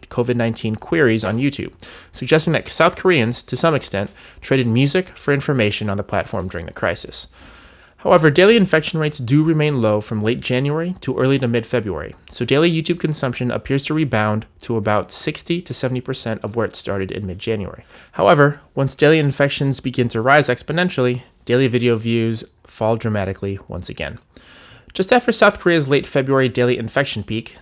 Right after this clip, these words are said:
daily video views for these top one hundred artists reach a four-month low by early to mid-March. It's at this point when testing and contact tracing start to flatten the curve for South Korea, and both daily infections and also a considerable YouTube rebound after mid-March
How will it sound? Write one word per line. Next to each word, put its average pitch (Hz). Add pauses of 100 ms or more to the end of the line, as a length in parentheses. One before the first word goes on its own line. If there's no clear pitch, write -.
(140)
daily 131
video 131
views 120
for -
these 113
top 120
one 135
hundred 139
artists 107
reach 110
a 110
four-month 139
low 143 (160)
by 98
early 107
to 101
mid-March. 101 (420)
It's -
at 117
this 139
point 143
when 117
testing 139
and 117
contact 117
tracing 113
start -
to 120
flatten -
the -
curve 107
for -
South 90
Korea, 123 (400)
and 113
both 107
daily 120
infections 127 (120)
and 107
also 117
a -
considerable 139
YouTube 131
rebound 101
after 107
mid-March 117